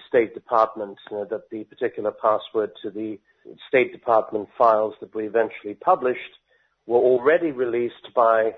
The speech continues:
Guardian journalists in a publication of WikiLeaks. So it's all very sort of convoluted and murky, but it demonstrates, again, how desperate they are to make an example of Assange and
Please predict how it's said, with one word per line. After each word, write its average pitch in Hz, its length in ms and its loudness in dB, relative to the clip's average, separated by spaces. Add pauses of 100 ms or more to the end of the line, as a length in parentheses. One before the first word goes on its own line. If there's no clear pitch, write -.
(140)
Guardian 113 600 0
journalists 123 500 0 (300)
in 107 100 -6
a - 40 -2
publication 113 560 -2 (220)
of - 60 -20
WikiLeaks. 87 540 -8 (640)
So 127 360 4
it's 135 180 0
all 202 280 6
very 139 240 -2 (400)
sort 127 120 -2
of - 160 -4
convoluted 135 580 0
and 110 160 -6
murky, 127 440 2
but 117 220 -4 (140)
it 131 140 -6
demonstrates, 139 680 0 (260)
again, 117 420 -2
how - 260 -14
desperate 123 520 -2 (140)
they 110 160 0
are 110 240 2 (100)
to 120 80 -10
make 113 320 -2
an 107 100 -8
example 110 760 -2 (480)
of 101 100 -6
Assange 107 600 2 (160)
and 107 180 -4